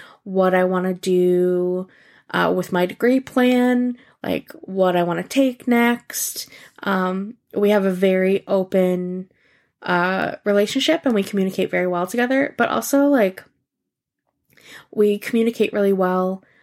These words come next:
on, like, a human level. We just chat about our lives, and,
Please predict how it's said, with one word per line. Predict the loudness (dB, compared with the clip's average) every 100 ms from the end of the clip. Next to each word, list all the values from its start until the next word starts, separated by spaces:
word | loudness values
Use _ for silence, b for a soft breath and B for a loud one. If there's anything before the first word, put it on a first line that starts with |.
| b b
on, | 0 2 2
like, | -2
a | -4
human | -6 -4 0 2
level. | 2 2 0 -4 _ b b b b
We | 0 0
just | 2 -2 -2
chat | 0 0
about | 0 0 0
our | -2
lives, | -2 0 -2 -2 -6 -6 -2
and, | 0 2 2 0 -2